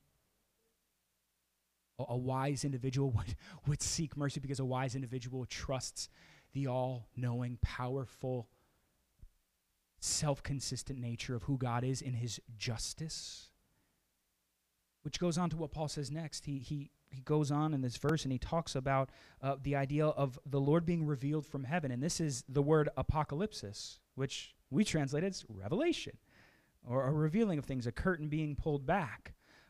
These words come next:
Um, this is still referring to the parousia that we've talked about, this, the arrival of Jesus, his second coming. But I like Paul's specific choice of this word here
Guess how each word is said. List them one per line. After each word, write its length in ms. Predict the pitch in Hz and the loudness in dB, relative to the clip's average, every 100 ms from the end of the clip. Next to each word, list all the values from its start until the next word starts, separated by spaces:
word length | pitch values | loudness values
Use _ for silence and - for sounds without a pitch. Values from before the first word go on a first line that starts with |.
| - | 2
Um, 240 | 143 131 139 | 4 2 2
this 200 | 196 254 | 4 4
is 80 | |
still 160 | - 233 | 4 4
referring 240 | 208 220 | 4 2
to 100 | 208 | 0
the 80 | 208 | -2
parousia 500 | - 233 220 - 139 | -2 0 0 0 0
that 120 | 120 123 | 0 -2
we've 140 | 123 | -2
talked 280 | 135 123 - | -2 -2 -2
about, 300 | 110 90 107 - - | -8 -8 -14 -20 -16
this, 280 | - - - 143 | -6 -4 -2 2
the 140 | 147 | 4
arrival 540 | 139 143 175 190 208 | 6 6 4 6 6
of 60 | 185 | 6
Jesus, 420 | 135 185 135 120 | 4 -2 -2 -6
his 120 | 127 | -4
second 480 | - - 160 - 165 - - - | 0 2 2 2 -4 -6 -16 0
coming. 340 | - 170 110 98 - - | 4 4 2 -6 -18 -2
But 100 | 170 | 4
I 120 | 175 208 | 6 8
like 220 | 226 220 | 6 4
Paul's 540 | - 208 214 208 - - _ - | 2 6 8 6 2 -12 _ -8
specific 460 | - 196 - 185 | 0 2 4 2
choice 340 | - 196 190 196 | 6 6 8 4
of 80 | |
this 140 | 190 180 | 0 6
word 240 | 294 330 | 8 8
here 340 | 269 233 135 | 8 8 6